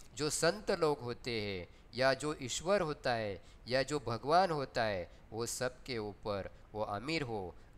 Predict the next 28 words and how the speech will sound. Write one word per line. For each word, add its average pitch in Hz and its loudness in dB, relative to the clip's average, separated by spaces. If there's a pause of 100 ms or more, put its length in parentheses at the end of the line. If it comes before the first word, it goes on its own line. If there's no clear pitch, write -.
गरीब 143 4
हो, 110 -2 (280)
निचले 151 -4
जाति 143 2
का 123 0
हो, 101 -2 (220)
उच्च 156 -2
जाति 139 0
का 131 2
हो, 101 0 (200)
सभी 131 0
लोगों 104 -6
के 101 -8
ऊपर 95 -6
वो 90 -8
क्या 90 -4
करते 90 -8
हैं, 135 2 (140)
दया 110 6
करते 113 -2
हैं, 90 -6 (240)
कृपा 165 8
करते 123 -2
हैं, 95 -4 (260)
छत्र 131 2 (260)
रख 113 0
देते 98 -4
हैं। 82 -6